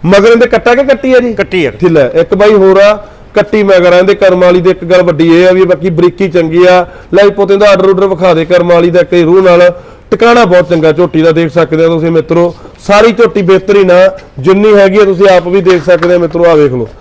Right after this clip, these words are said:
Speaker 1: ਲੇਵਾ ਲੂਵਾ ਬਹੁਤ ਖੁੱਲਾ ਡੁੱਲਾ ਕਰਮ ਵਾਲੀ ਦਾ। ਬਾਕੀ ਡਿਜ਼ਾਈਨ ਬਹੁਤ ਰੂਹਦਾਰੀ ਵਾਲਾ ਵਾ, ਹੁਸਨ ਬਹੁਤ ਆ ਝੋਟੀ ਦੇ। ਬਾਕੀ ਹਜੇ ਗਿੱਲੀ ਸੂਈ ਆ ਬਈ ਮਿੱਤਰੋ, ਖਾ ਪੀ ਕੇ ਨੇ ਹੋਰ ਖੁੱਲਣਾ, ਕਿਉਂਕਿ ਜਾਪੇ ਦੇ ਵਿੱਚ ਆ ਥੋੜੀ ਬਹੁਤੀ। ਤਾਂ ਕੁੜੀਆਂ ਇਹ ਕੁੱਖਾਂ ਘੱਟ ਚੱਕਦੀ ਆ, ਦੋਆਂ ਚਾਰਾਂ ਦਿਨਾਂ ਦੀ ਕਿਤੇ ਖੁੱਲ ਕੇ ਪੱਠੇ ਖਾ ਲਏ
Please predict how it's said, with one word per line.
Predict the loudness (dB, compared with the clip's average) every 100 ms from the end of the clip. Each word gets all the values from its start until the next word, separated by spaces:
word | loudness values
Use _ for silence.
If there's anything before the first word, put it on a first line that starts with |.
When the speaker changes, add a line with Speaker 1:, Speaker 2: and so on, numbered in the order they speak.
| -20 -8
Speaker 1:
ਲੇਵਾ | 0 2 4
ਲੂਵਾ | 4 2
ਬਹੁਤ | 2 0 0
ਖੁੱਲਾ | -2 0
ਡੁੱਲਾ | 0 2 0
ਕਰਮ | 0 0
ਵਾਲੀ | 2 2 2
ਦਾ। | 2 0 -6 -14 -2
ਬਾਕੀ | -2 0
ਡਿਜ਼ਾਈਨ | 0 0 2 2 2
ਬਹੁਤ | 0 0
ਰੂਹਦਾਰੀ | 2 2 2 2
ਵਾਲਾ | 2 2 2
ਵਾ, | 2 0 -4 -14 -6
ਹੁਸਨ | -2 0
ਬਹੁਤ | 2 2 2
ਆ | 2
ਝੋਟੀ | 0 -2 -2
ਦੇ। | 0 -2 -2 -10 -4
ਬਾਕੀ | -2 0 2
ਹਜੇ | 2 0
ਗਿੱਲੀ | 0 0 0
ਸੂਈ | 0 0 2
ਆ |
ਬਈ | 2 0
ਮਿੱਤਰੋ, | -2 -2 -4
ਖਾ | -2 -2
ਪੀ | 0 0
ਕੇ | 0 0
ਨੇ | 0 -2 -4 -12 0
ਹੋਰ | 2 2
ਖੁੱਲਣਾ, | 2 0 2
ਕਿਉਂਕਿ | 0 -2
ਜਾਪੇ | 0 -2 0 0
ਦੇ | 0
ਵਿੱਚ | 0 0 0
ਆ |
ਥੋੜੀ | -2 -2 0
ਬਹੁਤੀ। | 0 0 0 -2 -10 -20 -18 -2
ਤਾਂ | 2 2
ਕੁੜੀਆਂ | 2 0 2
ਇਹ | 2
ਕੁੱਖਾਂ | 0 -4 -2
ਘੱਟ | 0 0 0
ਚੱਕਦੀ | -2 -2 -2 0
ਆ, | 0
ਦੋਆਂ | 2 -2
ਚਾਰਾਂ | 0 0 2
ਦਿਨਾਂ | 0 0
ਦੀ | 0 -2
ਕਿਤੇ | -2
ਖੁੱਲ | 0 0 0
ਕੇ | -2
ਪੱਠੇ | -6 -4 -2
ਖਾ | 0
ਲਏ | 0 0